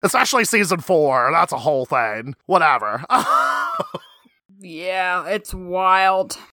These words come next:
Speaker 1: But another thing I wanted to mention about this episode with Nathan's storyline,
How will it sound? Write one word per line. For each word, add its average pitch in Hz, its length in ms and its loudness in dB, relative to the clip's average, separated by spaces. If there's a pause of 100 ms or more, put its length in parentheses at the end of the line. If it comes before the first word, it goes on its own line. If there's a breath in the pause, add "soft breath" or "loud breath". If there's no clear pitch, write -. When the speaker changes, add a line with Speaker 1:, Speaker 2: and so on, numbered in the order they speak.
(260)
Speaker 1:
But 214 160 2
another 233 280 4
thing 254 140 2
I 185 80 4
wanted 170 280 0
to 147 400 -2
mention 131 520 -4 (100)
about 117 460 0 (140)
this 113 260 -10
episode 104 840 -4 (220)
with 120 220 -4
Nathan's 113 400 -6
storyline, 101 640 -6